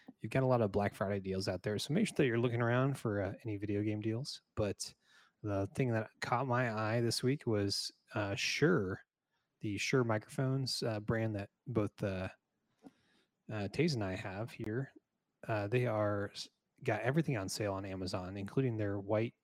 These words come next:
M V seven, uh, as well as, uh, all their other podcast and video game type microphones as well. So go ahead and check them out. Uh, they've got ten percent off to, like, fifty percent off, and there's this one that I'm eyeballing here is a, uh,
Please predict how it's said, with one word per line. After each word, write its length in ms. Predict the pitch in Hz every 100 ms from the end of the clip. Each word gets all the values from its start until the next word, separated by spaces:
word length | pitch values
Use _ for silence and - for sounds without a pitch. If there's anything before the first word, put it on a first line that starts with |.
| _
M 180 | 120 117
V 160 | 113
seven, 580 | 104 - 117 113 131 156 - -
uh, 320 | 110 101 98 107 -
as 100 | 107
well 200 | 107 101
as, 280 | 101 - -
uh, 240 | 104 95 101
all 80 | 104
their 140 | 104
other 140 | 101 95
podcast 720 | 110 101 - 104 101 - 101
and 240 | 95 92
video 180 | 98 98
game 260 | 98 95 95
type 180 | - 113
microphones 600 | 107 98 - - 110 107 -
as 60 | -
well. 240 | 107 117 _ _ _ _ _ -
So 160 | -
go 100 | 113
ahead 80 | 120
and 80 | 107
check 180 | 120 113
them 160 | 107
out. 260 | 110 117 - _
Uh, 180 | 107 101
they've 140 | 101
got 180 | 104 107
ten 200 | - 127
percent 320 | 113 - 123
off 240 | 113 110 -
to, 280 | - 107 104
like, 160 | 98 -
fifty 260 | 123 -
percent 340 | 143 135 151 147
off, 280 | 151 - -
and 160 | 107 104
there's 360 | 104 - - - _ _ _ _ _ _ _ _ -
this 260 | 117 - 113
one 160 | 135
that 160 | 139 107
I'm 220 | 107 127 151
eyeballing 540 | 101 98 101 95 98
here 240 | - 104
is 140 | 98 95
a, 240 | 90 90 - _ _ _ -
uh, 200 | 110